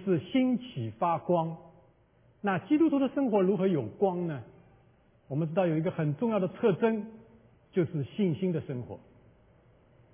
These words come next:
信心的生活就有光，就能发光。那我们讲到信心的时候，不得不提到圣经当中一个人物，大家记得不？大家可能都记得谁？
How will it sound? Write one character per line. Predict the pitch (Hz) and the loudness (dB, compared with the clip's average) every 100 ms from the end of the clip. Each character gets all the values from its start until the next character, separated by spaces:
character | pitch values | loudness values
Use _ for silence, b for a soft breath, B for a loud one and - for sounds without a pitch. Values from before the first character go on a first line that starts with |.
| _ _ _ _ _ | _ _ _ _ _
信 | - 277 240 196 | 0 4 4 4
心 | 262 | 4
的 | 240 | 2
生 | - 220 202 | 2 2 2
活 | 170 170 | 2 2
就 | 202 | 2
有 | 185 139 | 4 2
光， | 120 196 185 180 180 - - _ | 2 2 2 -2 -10 -18 -20 _
就 | - 202 156 | 0 2 2
能 | 123 113 117 | -4 -8 -8
发 | - 127 | -6 -6
光。 | 120 117 110 - _ _ _ _ - _ _ _ _ b b b | -6 -8 -10 -18 _ _ _ _ -20 _ _ _ _ b b b
那 | 202 202 | 0 2
我 | 175 | 4
们 | 196 208 - | 4 2 2
讲 | 196 170 | 2 4
到 | 208 190 | 4 2
信 | 165 - 262 220 190 | 0 -2 0 2 0
心 | - 214 214 202 - - - - | 0 2 2 -2 -8 -20 -8 0
的 | |
时 | 185 - 185 | 0 2 2
候， | 202 | 4
不 | 185 269 | 4 2
得 | 240 | 0
不 | 240 226 | 0 -2
提 | - 220 | -2 0
到 | 214 190 | 0 0
圣 | - 226 | 0 0
经 | 226 | 2
当 | 226 220 | 0 0
中 | 214 | 2
一 | 196 | 2
个 | 190 | 4
人 | 147 139 | 4 2
物， | 196 165 | 2 0
大 | 113 175 | 0 -2
家 | 180 | -2
记 | 196 | -2
得 | 185 | -2
不？ | 165 | -4
大 | 160 202 | -2 0
家 | 196 | 0
可 | 135 | -2
能 | 156 | -4
都 | 165 | -6
记 | 151 151 | -6 -8
得 | 117 | -10
谁？ | 110 117 | -10 -10